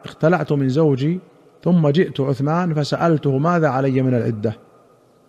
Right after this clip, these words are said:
قال: 'لا عدة عليك إلا أن تكوني حديثة عهد به فتمكثي حتى تحيضي حيضة.'" قال: "وإني متبع في ذلك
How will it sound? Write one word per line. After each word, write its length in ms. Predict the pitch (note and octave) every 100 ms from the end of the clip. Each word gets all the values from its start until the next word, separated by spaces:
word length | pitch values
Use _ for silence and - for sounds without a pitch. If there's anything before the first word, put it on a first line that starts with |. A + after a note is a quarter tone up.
| _
قال: 280 | C#3 D3 C#3
'لا 100 | D3+
عدة 320 | D3 C3+ C3 B2+
عليك 440 | A2 C#3 B2+ - - _ _ _ _ _ C#3+
إلا 300 | D3 D#3 D3
أن 80 |
تكوني 360 | C3+ B2+ F3+ E3
حديثة 520 | A#2+ C#3+ D#3+ C#3 C3
عهد 240 | B2 B2+ A#2
به 400 | A#2 C3 B2 G#2
فتمكثي 640 | A#2+ F3 E3 - B2+ G#2+
حتى 400 | A2 F3+ - B2
تحيضي 440 | A#2 C#3+ E3 E3+ E3
حيضة.'" 280 | F3+ G2+ - _ _ _ _ _ _ _ _ _ -
قال: 160 | C3 D3+
"وإني 320 | D3+ D#3+ D3
متبع 500 | C#3 - E3 C#3+ C#3+
في 120 | C3+
ذلك 420 | D3 F3+ G3+ G3+